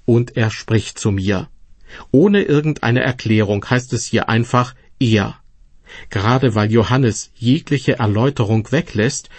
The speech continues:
spricht in Vers neun vermutlich wieder der Engel, der dem alten Apostel zuvor auch schon die große Vision vom Gericht über Babylon gezeigt hat.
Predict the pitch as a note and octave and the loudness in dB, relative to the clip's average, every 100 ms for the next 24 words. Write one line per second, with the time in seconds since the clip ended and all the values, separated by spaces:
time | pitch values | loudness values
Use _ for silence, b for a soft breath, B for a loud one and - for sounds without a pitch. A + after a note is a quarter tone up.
0 | B - - D#3 - - B2 A#2 G2+ - | B -12 -2 -2 0 0 0 0 -2 -2
1 | G#2+ B2+ - A#2 A2+ B2+ C#3+ C#3+ - b | 0 0 0 0 0 0 0 -2 -6 b
2 | A2+ A2 A2+ A2+ C3 - D#3 B2 G2+ - | -4 0 0 2 0 2 2 2 0 -4
3 | B B A#2 A2 G2+ - G#2+ B2 E3 D3 | B B 2 2 2 0 0 0 0 0
4 | - A#2 - C3 - C#3 - A2 - A#2 | -2 -2 -2 -2 -2 -4 -2 -4 0 0
5 | C#3 C3 B2 - B2+ C3+ - B A#2 A2 | 2 0 -4 0 2 2 -2 B -4 2
6 | A2+ C#3+ C#3 A2 G#2+ G2 A2 A#2+ B2 B | 2 2 0 0 -2 2 4 4 0 B
7 | - A2 G#2 G#2+ G#2 A2 - C3 A#2+ A#2+ | -2 0 0 0 0 -2 -4 -2 0 2
8 | A2+ A2+ G2 G2+ G#2 G#2+ - A#2 A2 - | 2 2 0 -2 0 -4 -2 -4 -4 -6
9 | A2 - | -8 -10